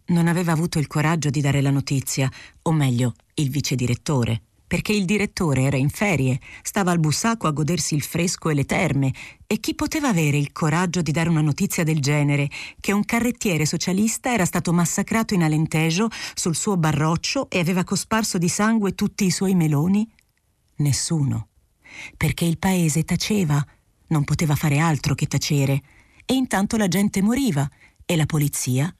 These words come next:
la faceva da padrona. Pereira cominciò a sudare, perché pensò di nuovo alla morte, e pensò: "Questa città puzza di morte, tutta l'Europa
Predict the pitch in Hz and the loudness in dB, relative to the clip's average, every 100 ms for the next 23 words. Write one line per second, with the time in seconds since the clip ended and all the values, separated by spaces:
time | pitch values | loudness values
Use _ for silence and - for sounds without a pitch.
0 | _ 220 214 247 - - 170 175 185 - | _ -2 -2 -4 -2 -2 -2 -2 -2 -2
1 | 123 113 - _ _ _ _ _ _ _ | -2 -4 -6 _ _ _ _ _ _ _
2 | _ _ - 226 190 143 135 135 147 - | _ _ -2 2 4 4 2 2 0 -4
3 | - - - - 196 190 - 233 202 - | -14 -20 -8 0 2 2 2 0 0 0
4 | - 160 110 131 127 - _ _ _ _ | -2 -2 -2 -2 -6 -8 _ _ _ _
5 | - 233 233 196 185 208 180 170 151 190 | -6 -4 -2 0 0 0 2 2 2 2
6 | 180 135 127 - 139 127 _ _ _ - | 2 2 0 -2 -2 -4 _ _ _ -6
7 | 147 151 139 - 135 123 - - _ - | -2 0 0 0 -2 -2 -10 -20 _ -6
8 | 170 156 147 - 156 - 185 165 - 240 | -2 -2 -2 -2 -4 -2 -2 -4 -4 -4
9 | 226 - 175 185 190 - - 139 - - | -2 -2 0 2 0 -2 -2 -4 -4 -20
10 | - - 320 - 240 285 247 151 - 139 | -8 -4 -2 0 0 0 2 0 0 -2